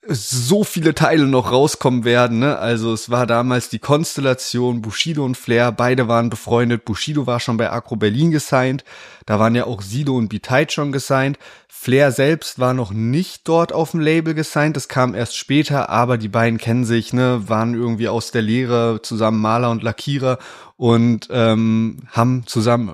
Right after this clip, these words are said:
Rap gemacht und haben dann auch gemeinsam ein Album rausgebracht, was ich wirklich persönlich auch rauf und runter gehört hab. Also, ja, das Album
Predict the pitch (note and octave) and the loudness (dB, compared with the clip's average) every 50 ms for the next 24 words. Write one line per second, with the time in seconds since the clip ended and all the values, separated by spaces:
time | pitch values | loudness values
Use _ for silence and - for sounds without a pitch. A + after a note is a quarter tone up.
0 | E2+ G2 A2 C3+ E3+ - _ - _ - G2 F#2+ G2 G#2 A#2+ - - - - - | -2 0 2 2 0 -2 _ -10 _ -2 0 0 0 0 -2 -4 -8 -16 -20 -20
1 | - - - - - _ _ _ _ B2+ A#2 A#2 A#2 A#2 A2+ - G#2+ G2+ G#2 A2+ | -20 -20 -20 -20 -20 _ _ _ _ 2 2 4 4 2 -2 -4 -2 0 2 2
2 | B2 B2+ B2+ B2+ - - A2 A2+ B2 - - - G#2 G2+ G2+ G2+ G#2+ A2 G#2+ A2 | 4 2 2 0 0 0 0 0 0 -2 -4 -4 -2 0 2 2 2 2 2 2
3 | G#2+ G#2+ G#2+ - - - G2+ G2+ G2+ G#2 - _ _ - A2 D#3 F3 E3 D#3+ B2+ | 0 0 -2 -4 -6 -4 -2 -2 -2 -2 -6 _ _ 0 0 2 2 2 2 2
4 | G2+ G#2 C#3+ - A#2 - - - A2 - - - A#2+ A#2+ A2+ F2+ - - _ - | 2 2 2 0 0 -2 -4 -6 -6 -4 -2 0 0 0 0 -4 -10 -16 _ -4
5 | G#2 G#2 G#2+ - - E3 D3 B2 - B2+ C3+ C#3 - C#3 B2+ - - - A#2 A2 | -2 -2 -2 -2 -2 -2 -4 -2 0 0 0 0 0 -4 -8 -6 -2 -2 0 0
6 | G#2+ B2 C3+ C#3 C3+ B2+ B2 - - - A2+ A#2 G2+ - - A#2+ C3 C#3 - - | 0 0 0 0 0 -2 -4 -4 -6 -4 -4 -4 -4 -2 0 2 2 2 0 -2
7 | C3+ A#2+ G#2+ C3 C3+ C3+ - B2+ A2+ F#2+ G#2+ G2 F2+ G2+ G2+ G2 G2 - - A2+ | -2 0 0 0 -2 0 0 -2 0 0 -2 0 0 2 2 2 0 0 -2 -2
8 | A2 A2+ - - - A2 G#2+ F#2+ A2 A2 G#2 - - - - - - - - _ | -2 -2 -4 -6 -6 -4 -2 -2 -2 -2 -4 -6 -12 -20 -20 -20 -20 -20 -20 _
9 | _ _ - G2+ A2+ A2 G#2+ A2 G2+ - - - - - - - - - A#2+ C3 | _ _ -4 -2 0 0 0 0 -2 -2 -6 -8 -10 -12 -14 -16 -10 -2 0 2
10 | C#3+ C3+ B2 C3 C3 C3 C3 C3 - | 2 2 2 2 2 2 0 -2 -4